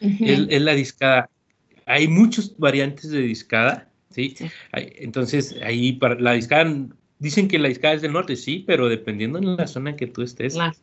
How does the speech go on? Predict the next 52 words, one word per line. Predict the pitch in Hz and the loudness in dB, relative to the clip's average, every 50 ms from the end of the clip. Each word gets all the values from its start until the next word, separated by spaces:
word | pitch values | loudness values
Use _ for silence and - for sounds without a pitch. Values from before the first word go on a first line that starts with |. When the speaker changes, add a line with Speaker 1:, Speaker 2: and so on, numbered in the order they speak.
| _ _ - | _ _ -4
Speaker 2:
de-, | 139 135 139 127 | 0 2 2 2
varía | 117 113 123 123 117 123 131 135 | 2 0 -4 -6 -4 -4 -4 -2
mucho | 123 123 123 123 - 120 | -2 -2 -2 -2 -2 -2
la | 107 | -2
discada. | 101 95 - - 98 95 - - - - - - - - _ _ - | -4 -4 -6 -6 -6 -6 -8 -12 -20 -20 -20 -20 -20 -20 _ _ 2
Y | 185 190 202 214 214 - - - - | 4 6 6 6 4 0 -10 -8 -2
la | - 156 | 2 2
discada | 151 143 143 - 160 170 190 202 196 185 | 2 2 2 4 4 6 6 4 2 0
acá | 160 - - 160 160 165 165 165 165 165 160 160 139 - - | -2 -2 0 0 2 2 2 2 0 -2 -4 -10 -18 -20 -18
sí | - - 180 | -6 -2 0
es | 190 190 185 - 190 | 0 0 -2 -6 -6
muy | 185 180 208 214 | -4 -2 -2 -2
común, | 214 202 180 175 190 226 - - - _ _ _ _ _ | -2 -4 -2 -2 -2 -2 -4 -6 -14 _ _ _ _ _
pero | - 127 | -8 -8
es | 131 143 | -6 -6
muy | 156 160 | -8 -8
común | 160 160 160 160 | -6 -8 -6 -4
cuando | 165 175 156 123 | -4 -4 -4 -4
tienes | 131 135 147 | -4 -4 -4
mucha | 147 151 147 175 160 | -4 -6 -8 -8 -6
gente. | - 127 117 110 - 95 - _ _ _ _ _ _ _ _ - | -6 -6 -6 -8 -10 -18 -20 _ _ _ _ _ _ _ _ -4
Speaker 1:
Sí, | - 185 185 | -2 -2 0
claro. | 185 190 175 170 175 170 | 0 0 0 0 0 0
Speaker 2:
Porque | - 127 123 - 139 135 135 | -2 -4 -2 -2 -2 -2 0
es | 131 131 131 | -2 -2 -2
Speaker 1:
Sí. | - | -2
Speaker 2:
algo | 151 151 151 156 | 0 2 2 2
rápido, | 143 143 160 175 - - 190 185 180 180 175 175 175 175 175 170 165 156 | 4 4 2 2 2 0 0 2 2 2 2 2 2 2 0 0 -2 0
bueno, | 147 180 185 160 139 | 2 2 2 2 2
no, | 139 147 156 160 | 0 0 -2 -2
no | 151 165 165 170 165 | -2 -2 -4 -2 0
tan | - 190 190 | 0 0 0
rápido, | 185 165 165 - 185 185 185 214 196 - - _ - - _ _ _ | 0 0 0 2 2 2 4 2 0 -4 -12 _ -20 -20 _ _ _
pero | - 139 131 131 | -2 0 0 0
es | 123 151 | 0 -2
algo | 151 147 156 165 | -2 -2 -2 -4
que, | 165 147 135 127 120 117 117 117 | -2 0 2 2 2 0 -2 -4
que | - 139 | -4 -4
es | 147 147 139 | -2 0 2
vasto, | 147 147 143 143 - - - 104 | 2 2 2 0 -4 -12 -12 -10
¿no? | 104 123 139 | -8 -6 -8
Y | 139 | -8
te | 135 - 117 | -6 -8 -8
alcanza | 107 - - 120 120 123 151 143 - | -8 -6 -6 -6 -6 -6 -8 -8 -4
para, | 135 120 113 107 107 - _ _ _ _ _ | -4 -2 -2 -4 -8 -10 _ _ _ _ _
para | _ - 120 117 113 | _ -4 -2 -2 -2
mucha | 113 120 120 120 143 139 | -4 -6 -6 -6 -6 -6
gente | 123 - 127 123 131 135 - 139 135 131 | -4 -2 -2 -2 -4 -4 -4 -4 0 2
y | 123 | 4
Speaker 1:
Mucho | 220 208 | 4 4
Speaker 2:
demás, | 208 - 254 254 - | 2 0 -2 0 2
pero | 233 247 | 2 2